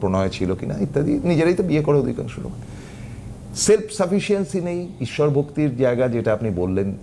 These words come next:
আহ, সেটা হচ্ছে ব্যাপার খুব ক্যাজুয়াল, মানে ঠিক আছে, আহ, it's a time being। আমার কথাটা হচ্ছে এখানে, আমি বলছি না যে সব যোগী পুরুষ হিসেবে সব ইয়ে করতে, কিন্তু এটা আপনি বিশ্বাস করুন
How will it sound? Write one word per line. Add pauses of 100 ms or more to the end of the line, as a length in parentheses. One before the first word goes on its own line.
(140)
আহ,
সেটা
হচ্ছে
ব্যাপার
খুব
ক্যাজুয়াল,
মানে
ঠিক
আছে,
আহ,
it's
a
time
being। (800)
আমার
কথাটা
হচ্ছে
এখানে, (1000)
আমি
বলছি
না
যে
সব
যোগী
পুরুষ (120)
হিসেবে
সব (240)
ইয়ে
করতে, (600)
কিন্তু
এটা
আপনি
বিশ্বাস
করুন